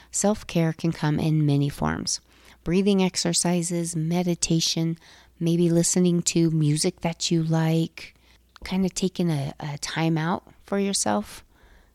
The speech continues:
You know, if you have to go stand in the corner and take a time out, do it. <laughs> Whatever it takes. If you need to sit down and maybe do your nails, okay, fine.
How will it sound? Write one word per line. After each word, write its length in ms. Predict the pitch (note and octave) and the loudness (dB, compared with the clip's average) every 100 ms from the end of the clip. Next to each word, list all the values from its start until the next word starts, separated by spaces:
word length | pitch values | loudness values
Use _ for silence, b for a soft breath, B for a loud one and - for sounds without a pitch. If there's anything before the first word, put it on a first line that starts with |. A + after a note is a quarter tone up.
| b | b
You 140 | - F3 | -6 -2
know, 160 | F3+ | 0
if 140 | F#3 - | -2 0
you 60 | |
have 120 | E3+ - | -2 -2
to 80 | |
go 160 | - E3+ | 0 0
stand 340 | - - E3 | 0 0 2
in 100 | E3 | 2
the 80 | F3 | 2
corner 360 | - E3+ E3+ F#3 | 0 0 2 2
and 100 | F3 | 0
take 160 | E3+ | -2
a 60 | - | -4
time 280 | - F3 F3 | 0 2 2
out, 280 | F#3 A3 - | 0 -2 -2
do 180 | D#3+ | 2
it. 160 | A3+ - _ - _ | 2 0 _ -20 _
<laughs> 300 | _ _ - | _ _ 0
Whatever 380 | G3+ F#3+ G3 F#3+ | 2 4 2 -2
it 180 | - | -4
takes. 380 | - G#3 - - - G#3 B B B B | -2 -2 0 -4 -4 -12 B B B B
If 280 | - D3 - | -4 -4 -4
you 300 | - D#3 E3 | -4 0 2
need 200 | E3+ E3 | 2 0
to 100 | E3+ | -2
sit 220 | - F3 | -2 -2
down 360 | - E3 F3+ F3 | 0 0 0 0
and 160 | D3 | 0
maybe 480 | D3+ D#3 D#3+ D#3 D#3 b b b _ | -2 -2 -2 -4 -6 b b b _
do 80 | D#3 | 0
your 240 | D#3 D3+ | 2 4
nails, 540 | E3 D#3 D3+ C4 - - - | 6 6 4 2 -2 -8 -2
okay, 300 | A3+ - B3 | -2 0 -4
fine. 320 | - C#4+ | -2 -2